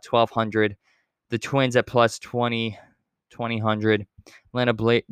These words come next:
Braves at two thousand two hundred, as long, along with the Athletics. And then the Mets are right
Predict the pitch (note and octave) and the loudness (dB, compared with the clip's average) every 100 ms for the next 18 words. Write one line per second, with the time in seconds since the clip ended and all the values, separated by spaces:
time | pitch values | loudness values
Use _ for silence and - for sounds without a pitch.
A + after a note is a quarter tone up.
0 | G#2+ A#2+ A#2 A#2 A2 G#2+ F#2+ G2 - A#2+ | -6 2 4 4 2 2 2 2 -6 2
1 | A#2 A2+ G#2+ G2 B2 A2 A2+ A2 A2 A2+ | 2 2 -2 -6 -4 -2 -2 0 2 2
2 | G2+ - _ - - - G2+ A2+ A2+ A2 | 2 -10 _ -20 -12 -10 -2 2 2 0
3 | G#2 - - - G#2 G#2+ A#2 A#2 G#2 G#2 | -6 -14 -12 0 2 4 2 2 0 0
4 | G2 A2+ B2 C3 B2 - C3 D3 D#3+ D3+ | -2 2 4 4 2 -2 0 0 0 0
5 | D3 D3+ - - A#2+ A2+ B2 | 0 0 0 0 2 2 2